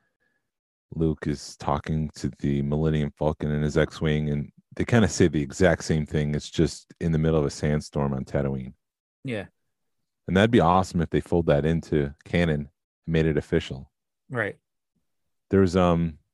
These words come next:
Speaker 1: the Vintage Collection does have figures from that scene if you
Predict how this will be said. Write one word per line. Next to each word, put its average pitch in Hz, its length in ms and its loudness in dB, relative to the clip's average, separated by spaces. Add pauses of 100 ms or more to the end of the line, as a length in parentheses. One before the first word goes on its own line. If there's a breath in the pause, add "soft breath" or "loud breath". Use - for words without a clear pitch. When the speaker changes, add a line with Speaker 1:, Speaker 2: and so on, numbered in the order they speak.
(260)
Speaker 1:
the 87 60 -4
Vintage 113 320 2
Collection 95 360 4
does 95 200 6
have 101 160 6
figures 95 380 0
from 87 140 -6
that 80 160 -2
scene 90 320 -4
if - 180 -12
you 73 200 -8